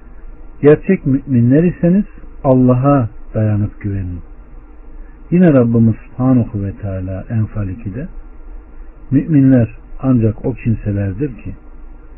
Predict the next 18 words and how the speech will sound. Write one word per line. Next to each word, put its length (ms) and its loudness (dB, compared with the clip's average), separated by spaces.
Allah 580 2
anıldığı 540 0
zaman 380 2
yürekleri 480 -4
ürperir. 600 -10
Kendilerine 520 6
onun 260 6
ayetleri 580 6
okunduğu 480 2
zaman 420 2
da 140 -6
imanları 520 -4
artar. 400 -6
Ve 80 0
yalnız 420 4
Rablarına 580 -2
dayanıp 480 -4
güvenirler." 640 -14